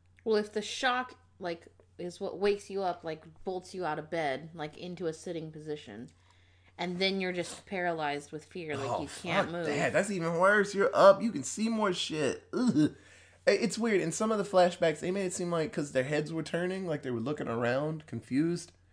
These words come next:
Speaker 2: And then they'd look at the door as it opened, and then just shadowy figures come in. So it was weird. But then,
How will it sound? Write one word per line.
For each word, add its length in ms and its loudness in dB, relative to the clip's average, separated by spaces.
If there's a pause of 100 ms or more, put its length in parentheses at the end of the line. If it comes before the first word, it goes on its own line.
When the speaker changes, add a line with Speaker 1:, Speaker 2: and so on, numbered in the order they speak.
(300)
Speaker 2:
And 140 4
then 80 4
they'd 180 4
look 140 0
at 100 -2
the 60 2
door 240 2
as 140 2
it 80 -4
opened, 480 2
and 160 -4
then 120 -4
just 160 -6
shadowy 360 4
figures 400 -6
come 180 -6
in. 240 -10
So 160 -2
it 60 4
was 120 0
weird. 320 2 (300)
But 120 2
then, 360 2